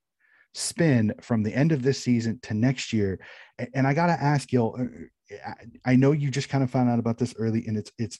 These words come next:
always difficult to kind of come up with an opinion, but I, I've got a few reservations about this. I, I, in the long run, this may not be,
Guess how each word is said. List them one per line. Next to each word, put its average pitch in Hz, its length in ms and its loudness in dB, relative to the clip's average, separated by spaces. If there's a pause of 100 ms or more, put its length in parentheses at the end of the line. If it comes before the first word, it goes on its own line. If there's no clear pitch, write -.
always 131 320 2
difficult 120 400 -2
to 107 80 -8
kind 110 200 -4
of 98 120 -8
come - 180 -4
up 117 160 -4
with 113 100 0
an 107 100 -2
opinion, 104 440 -4 (540)
but 113 140 -2 (140)
I, 127 280 2
I've 139 180 2
got 147 140 2
a 143 60 2
few 139 180 0
reservations 120 760 2
about 107 300 -2
this. 104 320 -2 (320)
I, 120 100 0 (140)
I, 117 340 2 (240)
in 127 120 6
the 120 80 6
long 131 440 2
run, 127 340 6
this 117 280 0
may 120 240 4
not 123 260 0
be, 113 300 0